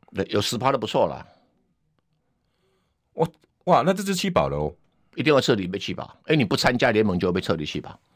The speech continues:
Speaker 2: 所以你猜
Speaker 1: 因为郭台铭有空间，是因为你柯文哲跟侯友宜没有合作。
Speaker 2: 对。
Speaker 1: 如果他们侯，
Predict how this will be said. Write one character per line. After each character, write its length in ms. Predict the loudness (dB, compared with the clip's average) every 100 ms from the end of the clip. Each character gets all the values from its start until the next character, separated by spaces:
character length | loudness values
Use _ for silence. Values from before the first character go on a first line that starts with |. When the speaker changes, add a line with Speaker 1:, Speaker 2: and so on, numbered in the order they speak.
| _ _ _ _
Speaker 2:
所 300 | _ 0 0
以 80 | 2
你 220 | 0 0 -2
猜 220 | 2 6
Speaker 1:
因 60 |
为 80 | 6
郭 240 | 6 4 4
台 180 | 4
铭 160 | 2 2
有 120 | 0
空 300 | 0 2 2
间， 180 | 4 2
是 140 | 0
因 180 | 0 4
为 120 | 4
你 100 | 2 -2
柯 260 | 0 4 6
文 220 | 6 4
哲 260 | 0 0 2
跟 160 | 0
侯 200 | 2 2
友 180 | 2 0
宜 80 | -2
没 140 | 0
有 80 | 0
合 220 | -2 -4
作。 220 | -2 -4 -4
Speaker 2:
对。 160 | -2 -2 -4 -20 2
Speaker 1:
如 100 | 4
果 60 |
他 120 | 6
们 160 | 4 2 -2 -18 _ _
侯， 300 | -16 -12